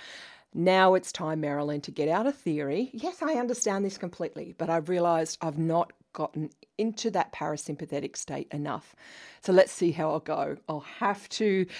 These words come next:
come on in, in a, in a couple of months and tell you how I'm going, because it's a, it's an experiment in process. So, of course, I posted this in my, uh, Facebook group. There, we have a Facebook group,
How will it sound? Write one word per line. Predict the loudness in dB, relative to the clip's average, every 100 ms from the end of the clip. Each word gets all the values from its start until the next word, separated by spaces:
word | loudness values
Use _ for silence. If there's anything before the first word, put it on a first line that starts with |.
| -12 -8
come | 4 8 8
on | 10 8
in, | 6 4 4
in | 4
a, | 4 4
in | 2
a | 2
couple | -2 0
of |
months | 0 -2 -4
and | -8
tell | -4 -2
you | 0 -2 -4 -6
how | -4 -2 -4 -6
I'm | -6
going, | -4 -4 -6 -10 -18 _
because | -8 -6
it's | -6
a, | -6 -4 -6 -2
it's | -2 -2 -4
an | -6
experiment | -6 -10 -4 -2 -2 -4 -8 -6
in | -4 -4 -10
process. | -6 -6 -4 -6 -6 -12 -16 -20 -18 -18 -8
So, | 6 10 12 12 8 _ 6
of | 8
course, | 8 10
I | 8
posted | 10 8 8 2 4
this | 2 4
in | 4 4
my, | 4 4 4
uh, | 2 0 -4 _
Facebook | 2 2 4 2
group. | 4 4 6
There, | 4 6
we | 2
have | 2 2
a | 2
Facebook | 0 0 -2 0
group, | 4 4 4